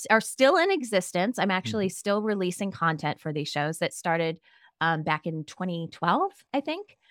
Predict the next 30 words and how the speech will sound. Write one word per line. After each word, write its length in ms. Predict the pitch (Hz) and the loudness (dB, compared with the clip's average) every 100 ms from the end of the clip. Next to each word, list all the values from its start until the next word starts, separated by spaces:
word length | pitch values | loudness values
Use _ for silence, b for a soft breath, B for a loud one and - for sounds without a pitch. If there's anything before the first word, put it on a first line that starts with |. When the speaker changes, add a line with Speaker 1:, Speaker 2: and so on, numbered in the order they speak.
| b b | b b
Speaker 1:
Now, 140 | 208 | 6
I 20 | 226 | 6
don't 140 | 269 | 4
produce 300 | 311 311 302 | 2 0 0
for 100 | 285 | 4
them 200 | 247 240 | 4 6
all 120 | 220 | 4
the 80 | 226 | 2
time, 300 | 214 165 151 | 2 2 4
but 120 | 262 | 4
they've 160 | 294 269 | 4 4
been 140 | 349 | 4
around 380 | 359 262 277 427 - | 6 4 4 2 -4
for 120 | 214 | -4
so 200 | - 185 | 0 2
long 540 | 185 269 285 165 175 B B B _ | 4 4 4 4 0 B B B _
that 200 | 214 214 | 2 4
they're 280 | 214 196 190 | 6 8 6
generating 800 | 180 202 214 208 202 202 196 170 | 4 2 2 2 2 0 0 -2
a 20 | |
decent 280 | 170 - 214 | -6 -2 2
amount 240 | 190 185 | 2 2
of 60 | 175 | 2
money, 600 | 160 196 233 240 247 240 | 0 0 0 0 0 0
getting 220 | 170 165 | -2 -2
advertisers 760 | - 156 180 - 175 185 180 180 | 0 0 0 -2 -2 -2 -4 -4
and 140 | 175 | -6
things 180 | 170 170 | -4 -4
like 160 | 165 | -4
that. 220 | 180 180 | -2 -2